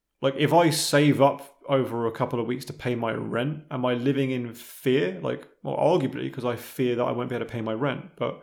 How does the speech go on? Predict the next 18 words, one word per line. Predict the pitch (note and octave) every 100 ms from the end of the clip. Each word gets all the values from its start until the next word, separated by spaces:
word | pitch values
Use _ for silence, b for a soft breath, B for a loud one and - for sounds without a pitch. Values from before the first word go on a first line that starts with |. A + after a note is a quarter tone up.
| b b b b b _ _
isn't | - B2+ C#3
that | C3
just | A#2+ - _ _ _ _ -
prudence, | B2+ D3 F#3 - - - _ _ _ _ _ D3
right? | D3+ D#3+ - _ _ _ _ _ _ _ _ _ _ _
And | C#3+ B2
so | C3 B2+
that's | C#3+ - - -
kind | - D#3+
of | A#2+
how | A2+ A2+
I |
view | G#2+ A2 A2 G#2+
this | G#2+ B2+ -
situation. | B2+ - C3+ C3+ C3 - _ b b b b b b _ _ _
But, | - C#3+ -
but | D3+
anyway, | D#3+ C3 A2